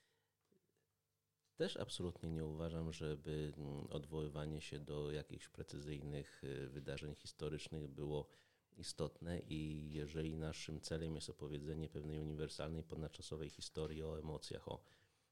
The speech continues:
y, o życiu, o przyjaźni, miłości, o mechanizmach władzy, to zakotwiczanie się w dokładnym, y, czasie, miejscu w historii,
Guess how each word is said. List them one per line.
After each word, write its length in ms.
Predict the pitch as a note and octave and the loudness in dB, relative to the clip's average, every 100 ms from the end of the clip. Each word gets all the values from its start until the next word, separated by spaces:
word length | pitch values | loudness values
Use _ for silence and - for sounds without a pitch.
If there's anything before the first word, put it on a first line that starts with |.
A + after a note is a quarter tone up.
| _ D#2 D2+ D2 D2 D2 D2 C#2+ | _ 0 2 4 2 2 2 2
y, 60 | |
o 80 | D2+ | 0
życiu, 320 | C#2+ C#2 C#2 | -2 -2 -4
o 20 | |
przyjaźni, 500 | - - C#2 B1+ - | -4 -2 0 0 -2
miłości, 580 | C#2 C#2 C2+ C#2 - B1+ | -2 0 0 -2 -4 -2
o 280 | B1+ C2 C2+ C#2 | 0 0 -2 -6
mechanizmach 600 | - C#2+ C#2 D2 D2 C#2+ | -6 -4 -2 0 -2 0
władzy, 480 | D2 C2+ C2+ D2+ - - - - _ _ _ - | 2 2 2 -2 -4 -12 -20 -20 _ _ _ 0
to 380 | D#2 D#2+ D#2+ D2+ | 4 6 4 2
zakotwiczanie 720 | D#2 D2 - - - E2 F2 | 0 -2 -2 -4 -2 0 2
się 280 | E2+ E2 E2 | 0 0 0
w 500 | D2+ - E2 D#2 D2+ | 0 -2 0 2 2
dokładnym, 720 | D2+ D#2+ - D2+ D#2 D#2+ D#2 D2+ | 0 -2 2 2 2 2 2 2
y, 720 | D2 D2 D2 - - C#2+ C#2 - | 2 0 -2 -2 -4 -6 -8 0
czasie, 480 | D#2 - - D#2 D#2 D2+ D2+ D#2 D#2+ - | 2 2 2 2 2 0 -4 -6 -4 0
miejscu 460 | D#2+ D#2 - - | 0 0 -2 -6
w 60 | - | -6
historii, 600 | F2 - D#2 D2 D2 | -6 -4 0 2 2